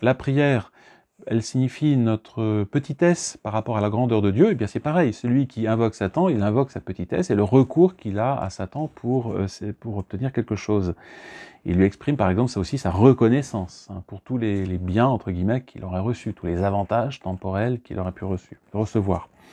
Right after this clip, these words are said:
L'adoration, hein, normalement l'adoration n'est due qu'à Dieu seul, on n'adore que Dieu, eh bien,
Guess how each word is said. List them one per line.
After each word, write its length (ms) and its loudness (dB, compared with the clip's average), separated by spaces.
L'adoration, 640 4
hein, 220 -4
normalement 300 -4
l'adoration 580 -2
n'est 220 2
due 240 0
qu'à 220 -2
Dieu 440 6
seul, 380 2
on 80 -2
n'adore 640 2
que 80 -4
Dieu, 400 2
eh 60 -4
bien, 280 -2